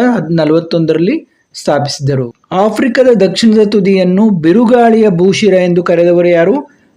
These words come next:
ಪೋರ್ಚುಗೀಸರ ನಾವಿಕ ಬಾರ್ತೋಲಿ-, ಬಾರ್ತೋಲೋಮಿಯಾ ಡಯಸ್. ಬಾರ್ತೋಲೋಮಿಯಾ ಡಯಸ್ ಬಿರುಗಾಳಿಯ ಭೂಶಿರ ಅಂತ ಕರೆದ. ಕೊಲಂಬಸ್ನು ಅಮೆರಿಕದ ಮೂಲ ನಿವಾಸಿಗಳನ್ನು ಏನೆಂದು ಕರೆದನು? ರೆಡ್ ಇಂಡಿಯನ್ಸ್ ಎಂದು ಕರೆದ.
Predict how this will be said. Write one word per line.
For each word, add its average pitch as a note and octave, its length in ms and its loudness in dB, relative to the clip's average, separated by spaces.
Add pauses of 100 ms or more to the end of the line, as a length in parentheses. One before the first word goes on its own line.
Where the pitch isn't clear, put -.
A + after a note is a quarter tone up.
(100)
ಪೋರ್ಚುಗೀಸರ G3+ 720 2
ನಾವಿಕ E3+ 440 0 (240)
ಬಾರ್ತೋಲಿ-, F#3 1200 0
ಬಾರ್ತೋಲೋಮಿಯಾ F#3 1080 0 (600)
ಡಯಸ್. C#3+ 540 0
ಬಾರ್ತೋಲೋಮಿಯಾ E3 760 0
ಡಯಸ್ D3 500 -2 (400)
ಬಿರುಗಾಳಿಯ F3+ 680 2
ಭೂಶಿರ D3 500 -2
ಅಂತ C#3 320 -2
ಕರೆದ. C3+ 380 -2 (800)
ಕೊಲಂಬಸ್ನು A3+ 640 2
ಅಮೆರಿಕದ G3+ 480 0
ಮೂಲ G3 280 2
ನಿವಾಸಿಗಳನ್ನು F#3+ 540 0
ಏನೆಂದು F#3+ 380 0
ಕರೆದನು? G#3 360 0
ರೆಡ್ F3+ 320 0
ಇಂಡಿಯನ್ಸ್ D3+ 540 -2
ಎಂದು C3+ 220 -2
ಕರೆದ. B2+ 280 -2